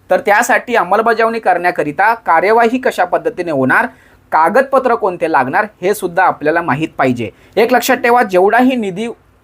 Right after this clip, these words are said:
तयार होतो किंवा, अ, त्या ठिकाणी उपलब्ध होतो, त्या तयार झालेल्या निधीपैकी पन्नास टक्के निधी हा वैयक्तिक लाभासाठी वापरावा लागतो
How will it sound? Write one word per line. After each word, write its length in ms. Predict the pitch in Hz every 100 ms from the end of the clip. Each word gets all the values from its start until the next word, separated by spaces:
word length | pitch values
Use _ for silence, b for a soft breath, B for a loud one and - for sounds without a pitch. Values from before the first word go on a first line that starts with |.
| -
तयार 220 | 147 175
होतो 240 | 214 208 208
किंवा, 360 | 208 202 208 214 - _ _ _ _
अ, 240 | 165 147 143 139 165 -
त्या 80 | 196
ठिकाणी 240 | 196 208
उपलब्ध 400 | 208 160 254 262
होतो, 360 | 262 196 143 117 b b -
त्या 120 | 220 -
तयार 320 | 175 175 233
झालेल्या 440 | 254 202 190 202 214
निधीपैकी 720 | 196 165 151 254 226 170 202
पन्नास 640 | 220 - 180 196 254 269
टक्के 280 | 269 262 254
निधी 300 | 220 165 165
हा 240 | 165 185
वैयक्तिक 560 | 226 185 175 262 - 285
लाभासाठी 520 | 240 175 190 196 185
वापरावा 380 | 214 170 143 135
लागतो 380 | 131 - 117